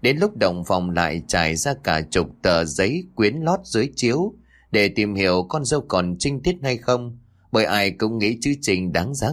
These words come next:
ngàn vàng." Còn con Nga thì lại vênh miệng lên nói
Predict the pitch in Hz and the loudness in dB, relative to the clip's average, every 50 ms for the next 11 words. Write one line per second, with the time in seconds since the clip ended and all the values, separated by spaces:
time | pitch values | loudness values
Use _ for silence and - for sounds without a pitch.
0 | 147 107 87 80 76 76 85 80 73 76 76 71 - _ _ _ _ _ _ _ | -2 -2 -2 -2 -2 -2 -2 -2 -2 -4 -6 -10 -14 _ _ _ _ _ _ _
1 | _ _ - - - - - - - _ _ _ _ _ _ _ _ _ _ _ | _ _ -20 -20 -20 -20 -20 -20 -20 _ _ _ _ _ _ _ _ _ _ _
2 | _ _ _ _ _ _ _ _ _ - 113 113 107 107 107 - 160 165 160 156 | _ _ _ _ _ _ _ _ _ 2 2 2 2 -2 -2 -2 -2 -2 0 -2
3 | 160 156 156 147 - 120 98 95 95 95 92 92 92 87 160 151 127 98 92 92 | 0 0 -2 -2 0 0 0 2 2 2 0 0 0 -2 -4 -4 0 0 2 2
4 | 85 85 104 127 143 139 139 135 135 139 160 180 214 | 0 0 -2 -2 -2 -2 0 -2 -2 -2 -2 -4 -6